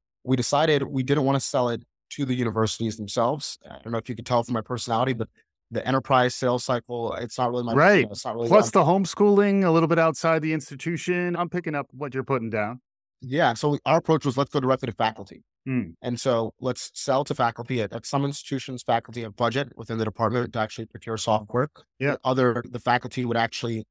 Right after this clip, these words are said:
Speaker 1: require that their students will pay for it like a textbook. So we
Speaker 2: Mm.
Speaker 1: had some functionality that replaced functionality that they were already charging students for. So like clickers, you know, those, like the
Speaker 2: Sure.
Speaker 1: iClicker and
Speaker 2: Like
Speaker 1: things like
Speaker 2: audience
Speaker 1: that.
Speaker 2: response stuff. Yep. Mm-hmm.
Speaker 1: Well, we built that into the platform as well. So
Speaker 2: Yeah.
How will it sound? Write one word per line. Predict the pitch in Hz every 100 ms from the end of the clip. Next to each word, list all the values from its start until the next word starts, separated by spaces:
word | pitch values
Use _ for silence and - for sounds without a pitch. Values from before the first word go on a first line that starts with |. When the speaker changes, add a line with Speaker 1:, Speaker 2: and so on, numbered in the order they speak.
| _ -
Speaker 1:
require | 123 _ - 127 131
that | 117
their | 117
students | - 127 120 -
will | 120 110
pay | - 123
for | - 113
it | 98
like | 107
a |
textbook. | - 120 - _ - - _ _
So | -
we | 151
Speaker 2:
Mm. | 135
Speaker 1:
had | 117
some | - 123
functionality | 127 120 - 113 127 139 147 _ _
that | 110 -
replaced | 113 - 127 131 - - _ -
functionality | 123 - 120 113 113 113
that | 110 101 -
they | 117
were | 113 110
already | 117 117 117
charging | 107 117 - 123
students | - 127 -
for. | 139
So | 117
like | 113 - _
clickers, | - 127 123 160 - -
you | 120
know, |
those, | 110 110 - _ -
like | 120
the | -
Speaker 2:
Sure. | 151 170
Speaker 1:
iClicker | 131 127 127
and | 120
Speaker 2:
Like | 131 131
Speaker 1:
things |
like |
Speaker 2:
audience | 131 127 123 120
Speaker 1:
that. | 139
Speaker 2:
response | - 135 120 -
stuff. | 135 123 120
Yep. | 120 120
Mm-hmm. | 123 123 123 -
Speaker 1:
Well, | 113
we | 117 117 -
built | 156
that | 139 131 -
into | 135 143 127
the | 117
platform | 120 113 123 123
as | 107 -
well. | 107 110 120
So | 123 110 131
Speaker 2:
Yeah. | 147